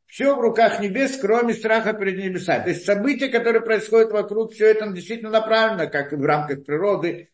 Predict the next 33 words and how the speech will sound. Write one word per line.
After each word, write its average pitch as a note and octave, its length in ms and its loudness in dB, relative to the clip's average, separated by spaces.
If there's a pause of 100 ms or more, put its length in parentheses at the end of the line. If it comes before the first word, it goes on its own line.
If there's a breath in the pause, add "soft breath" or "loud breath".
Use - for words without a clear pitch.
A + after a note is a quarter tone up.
(160)
так F3 240 0
и F#3 40 2
в D#3 100 0
рамках G3 420 2
шиндалит F#3+ 640 2
ю, F#3+ 240 0
то C#3+ 140 2
есть C#3 140 -2
случайности F#3+ 640 -2
и D#3 100 -2
так D#3+ 200 0
далее. A2+ 480 -2 (480)
Кроме D4+ 360 4
одного. A#3 840 2 (600)
Это B3 240 0
то, A#3+ 100 2
что G#3+ 100 -4
мы G3 40 -4
говорим, D3+ 160 -2
что A3+ 260 2
оно, E3 420 0
кроме C4 400 0
страха B3+ 480 0
перед A#3 300 -4
небесами. G#3+ 540 -4
Что G#3+ 180 -2
такое A3+ 240 2
страх G#3+ 360 0
перед F#3 220 -4
небесами? D#3+ 640 -6 (580)
Это F#3+ 360 2
как, F3+ 240 2
это C4 540 4